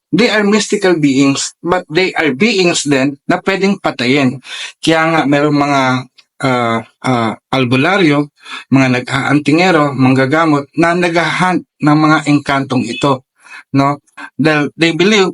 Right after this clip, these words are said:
by capturing them, magkakaroon sila ng kapangyarihan, kakaibang kapangyarihan, at pwede nilang utusan ang mga engkantong ito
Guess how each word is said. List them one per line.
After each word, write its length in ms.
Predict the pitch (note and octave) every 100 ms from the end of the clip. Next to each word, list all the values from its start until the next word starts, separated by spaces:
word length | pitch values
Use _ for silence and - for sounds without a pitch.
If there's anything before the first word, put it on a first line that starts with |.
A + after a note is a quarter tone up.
| -
by 240 | C#3 C#3+ C3+ -
capturing 560 | E3 - F#3+ G#3 G3
them, 240 | D#3+ E3 D3 -
magkakaroon 460 | D#3+ F#3+ F#3+ F#3 F#3
sila 180 | F#3 F#3
ng 100 | F#3
kapangyarihan, 560 | F3+ E3 D#3+ D3+ D#3+ F3+
kakaibang 400 | D3+ D3 D3+ D3+
kapangyarihan, 500 | D3+ C#3+ C#3 C#3 B2 -
at 120 | D#3+ F3
pwede 180 | F3
nilang 240 | F3+ E3+ C#3+
utusan 480 | D3 D3+ C#3+ - C3+
ang 180 | C#3+ D3
mga 40 | C3+
engkantong 480 | D3 D3+ D3+ D3+ D3
ito 240 | B2